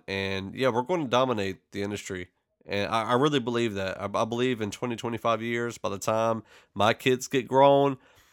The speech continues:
that there's gonna be, you know, more than just Chick-fil-A and Hobby Lobby, uh, dominating the, the mainstream world and, uh, and the markets and, uh, media, online, offline, everywhere.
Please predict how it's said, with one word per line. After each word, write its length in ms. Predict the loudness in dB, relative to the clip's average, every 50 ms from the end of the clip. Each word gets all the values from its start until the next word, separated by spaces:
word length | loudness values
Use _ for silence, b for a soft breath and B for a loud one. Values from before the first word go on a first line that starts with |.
| b b b
that 160 | 2 2 4
there's 240 | 4 4 2 2 2
gonna 180 | 2 0 0
be, 460 | 2 0 0 0 0 0 -2 -4 -6 -6
you 80 | -6 -2
know, 140 | 0 0 0
more 320 | 0 2 4 4 4 4
than 160 | 4 2 -2
just 260 | 0 0 -2 -2 -2 -4
Chick-fil-A 500 | -6 -6 -6 -8 -10 -4 -2 -2 0 0
and 100 | -2 0
Hobby 280 | 2 2 2 2 2
Lobby, 500 | -2 0 -2 -2 -2 -2 -4 -6 -6 -10 b b b b b b b
uh, 160 | -2 -2 -2
dominating 840 | 0 2 2 2 2 2 2 2 2 0 0 -2 -4 -4 -6 -8 -10
the, 500 | -8 -6 -6 -4 -4 -4 -6 -8 -10 -12 _ _ _ _ _ _ -12
the 100 | -8 -4
mainstream 480 | -2 -2 0 -2 -4 -4 -4 -2 0
world 420 | 0 2 2 4 2 2 0 -4 -8 -8
and, 260 | -6 -4 -4 -4 -4
uh, 300 | -6 -6 -6 -6 -6 -6 -6
and 140 | -6 -6 -6
the 40 | -4
markets 600 | -2 -2 -2 -2 -2 -4 -6 -6 -6 -8 -10 -10
and, 320 | -8 -10 -10 -10 -12 -14 b b b b b b b b -8
uh, 160 | -6 -6 -6
media, 720 | -4 0 0 2 2 2 0 0 2 2 2 0 0 -2 -6 _ -20 _ _ _ -8
online, 800 | -4 -2 -2 -2 0 0 -2 0 0 0 -2 -2 -4 -6 -8 -10 -6 -4
offline, 640 | -2 -2 -2 -4 -4 -4 -2 0 0 -2 -4 -6 -6
everywhere. 520 | -6 -4 -4 -4 -4 -4 -4 -4 -4 -6